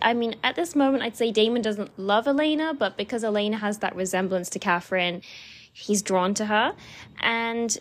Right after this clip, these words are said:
you know, Stefan says, "You've just done the one thing that will ensure that I will give the book." So they have this whole trade thing where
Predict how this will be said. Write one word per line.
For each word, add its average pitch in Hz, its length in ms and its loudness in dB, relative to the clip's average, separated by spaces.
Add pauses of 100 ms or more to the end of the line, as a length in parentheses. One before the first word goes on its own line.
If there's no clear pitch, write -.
(140)
you 254 100 4
know, 247 80 6
Stefan 277 400 4
says, 240 320 4
"You've 240 140 0
just 262 180 2
done 240 160 2
the 220 80 4
one 220 320 4
thing 208 340 0
that 185 300 2
will 196 120 2
ensure 196 600 4 (320)
that 180 140 4
I 185 100 6
will 180 100 0
give 190 200 0
the 185 100 -2
book." - 280 -2
So 208 100 0
they 196 100 0
have 220 180 2
this 247 180 2
whole 214 180 0
trade 202 400 -4
thing 196 320 -6
where 180 440 -2